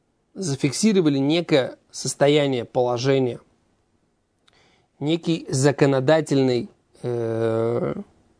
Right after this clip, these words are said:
на иврите говорят, мацав, то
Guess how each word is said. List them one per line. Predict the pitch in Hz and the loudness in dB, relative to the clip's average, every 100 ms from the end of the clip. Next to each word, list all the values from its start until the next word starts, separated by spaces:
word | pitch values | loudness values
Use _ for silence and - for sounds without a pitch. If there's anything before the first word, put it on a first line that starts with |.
| _ _ _ _ _ _ _ _ _ | _ _ _ _ _ _ _ _ _
на | 131 | -6
иврите | 127 127 | -4 -2
говорят, | 131 120 131 | 0 0 0
мацав, | 120 - 120 - _ _ _ _ _ _ _ _ _ _ _ _ _ _ _ _ _ _ _ _ _ _ _ _ _ _ _ _ _ | -2 0 -2 -4 _ _ _ _ _ _ _ _ _ _ _ _ _ _ _ _ _ _ _ _ _ _ _ _ _ _ _ _ _
то | - 165 135 | 0 2 2